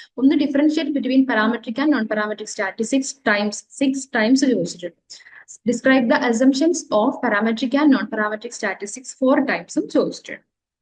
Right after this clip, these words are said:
ഓക്കെ, അപ്പൊ സിക്സ് to എയ്റ്റ് വരെയൊക്കെ ക്വസ്റ്റ്യൻസിൽ നമുക്കിത്, ആ, മാർക്ക് പ്രതീക്ഷിക്കാം. ഇനി യൂണിറ്റ് ത്രീ എടുക്കുമ്പോൾ test of significance, ആ, between two means ആണ് വരുന്നത്. അതിൽ, ആ, questions describe the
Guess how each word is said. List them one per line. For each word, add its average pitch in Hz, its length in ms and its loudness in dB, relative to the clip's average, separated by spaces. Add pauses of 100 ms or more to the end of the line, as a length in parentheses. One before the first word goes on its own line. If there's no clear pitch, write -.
ഓക്കെ, - 180 0
അപ്പൊ - 380 -6
സിക്സ് 262 300 0
to 370 100 0
എയ്റ്റ് 269 420 4
വരെയൊക്കെ 240 400 2
ക്വസ്റ്റ്യൻസിൽ 214 580 -4
നമുക്കിത്, 220 600 -4
ആ, 185 360 -12
മാർക്ക് 196 480 -6
പ്രതീക്ഷിക്കാം. - 880 -4
ഇനി 381 80 4
യൂണിറ്റ് 302 400 6
ത്രീ 294 200 6
എടുക്കുമ്പോൾ 220 440 4 (380)
test 240 220 2
of 254 60 -2 (120)
significance, 247 640 2 (180)
ആ, 214 120 2
between 220 380 2
two 226 160 2
means 214 360 0
ആണ് 208 180 -2
വരുന്നത്. 185 300 -4
അതിൽ, 247 500 2
ആ, 208 80 -6 (120)
questions 240 320 0 (160)
describe 269 380 0
the - 60 -2